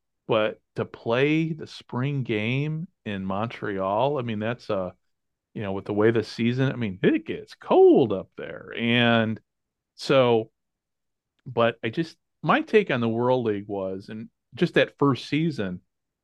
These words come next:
it was a huge success. They learned a lot of things. And then they went to season two. And then from where, ex-, yeah, uh, you're, you're running the lead on, on the history of the league for this episode.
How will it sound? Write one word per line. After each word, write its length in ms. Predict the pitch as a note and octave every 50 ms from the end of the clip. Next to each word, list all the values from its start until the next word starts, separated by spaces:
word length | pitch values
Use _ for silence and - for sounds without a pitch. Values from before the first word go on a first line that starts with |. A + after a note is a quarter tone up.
| _ _ _ _ -
it 80 | C#3+
was 180 | C#3+ C3+ B2+ B2
a 60 | B2+
huge 340 | G#2+ - E3 E3+ F3 - -
success. 460 | - D#3 D#3 - - B2+ A#2 A#2 -
They 100 | - A2+
learned 260 | A2 A2+ A2+ A#2+ A#2+
a 20 | B2
lot 260 | A#2 G#2 G2+ G2+ G#2+
of 140 | A#2 - _
things. 420 | G#2+ G2+ F#2+ F#2+ F#2 G2 - - _ -
And 100 | A2 A#2
then 140 | A#2+ C3 C#3+
they 120 | D3 C3+
went 260 | B2 B2+ C3 C3 B2+
to 80 | - A2+
season 640 | - - - D3 C#3+ C#3 C3+ A#2 A#2 G#2 G2 F#2+ -
two. 640 | - - - G3 F#3 C#3+ A2 G2 F#2 E2+ E2 F#2 - _ _ _ _ _ _ _ _ _ _ _
And 160 | B2+ B2 B2 B2
then 420 | B2+ C3 B2+ B2+ B2+ B2 B2 C3 - _
from 240 | - C3+ B2 A#2 A#2
where, 500 | A#2+ B2 B2 B2+ B2+ B2+ B2 A#2+ A#2+ A#2+ _ _ _ _ _ _ _ _
ex-, 280 | A#2+ - - - - - - _ _ - - - - - _ _
yeah, 220 | - - - D3 D#3 - -
uh, 140 | D#3 - - - _ -
you're, 340 | C3 B2+ D#3 D3+ D3+ D#3
you're 160 | D3 C#3 C#3+ D#3
running 320 | D#3+ D#3+ D3+ D#3 D3+ C#3
the 80 | C3+ C3
lead 240 | C3 C3+ C3+ C3
on, 240 | B2+ A#2+ A#2+ A#2+ C3 -
on 180 | A#2+ A#2+ A#2+
the 80 | A2+ A2
history 340 | C3 B2 - - C3+ A#2 A2
of 60 | G#2
the 60 | G#2
league 280 | G#2+ A2+ A2+ A#2 A#2 B2+ - _ _ _ _ _ _
for 100 | - A2+
this 160 | B2 A#2+ -
episode. 640 | - G#2+ F#2 - G2 - - - G2 F#2+ F#2+ F#2 -